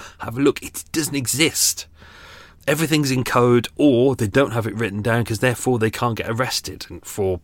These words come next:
you know, living off of moral earnings. So the press were just making up bullshit, all kind of hearsay and shit like that.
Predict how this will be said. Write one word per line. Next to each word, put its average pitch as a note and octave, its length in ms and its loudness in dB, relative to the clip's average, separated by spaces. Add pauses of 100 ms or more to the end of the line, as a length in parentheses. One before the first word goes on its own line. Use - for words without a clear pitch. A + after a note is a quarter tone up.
(200)
you A2 80 -4
know, G2+ 80 0
living A2 340 0
off A#2+ 160 0
of A#2+ 60 2
moral B2 500 4
earnings. C3 500 0 (300)
So - 160 4
the B2 100 -4
press - 320 -2
were C3 60 0
just A#2+ 220 -2
making A2+ 280 0
up F#2 160 -2
bullshit, A2+ 460 0
all G2 240 -4
kind F#2 200 -2
of - 80 -10
hearsay F#2+ 540 -2
and - 140 -12
shit - 180 -8
like A2 200 -14
that. - 180 -14